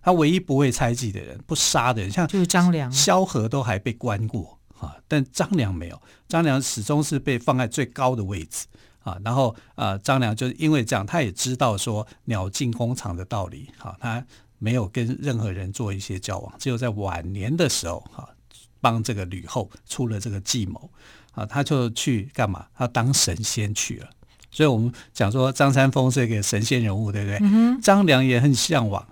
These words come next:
Speaker 1: 他，但是他是真实存在的历史人物，哈，他就想要当神仙。然后当时有没有当成神仙，没有人知道，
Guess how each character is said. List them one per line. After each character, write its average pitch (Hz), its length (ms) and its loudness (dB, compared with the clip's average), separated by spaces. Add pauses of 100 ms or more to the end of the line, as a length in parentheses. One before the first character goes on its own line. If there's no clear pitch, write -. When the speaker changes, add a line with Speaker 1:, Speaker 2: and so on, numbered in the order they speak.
(140)
Speaker 1:
他， 185 120 2
但 196 220 4
是 196 80 4
他 185 120 8
是 175 120 2
真 208 260 2
实 120 220 2
存 117 240 -2
在 123 220 2
的 101 120 0
历 127 220 2
史 - 260 -2
人 101 140 -10
物， 98 200 -10 (120)
哈， - 200 -8
他 139 120 -2
就 131 100 -2
想 - 420 0
要 123 160 0
当 117 220 0
神 95 220 -4
仙。 95 240 -4 (560)
然 - 200 0
后 202 120 6
当 202 200 6
时 - 140 0
有 147 100 6
没 160 80 6
有 202 60 6
当 196 160 6
成 160 160 6
神 120 180 2
仙， 127 200 2
没 120 120 2
有 123 80 4
人 95 180 0
知 98 200 -4
道， 87 320 -4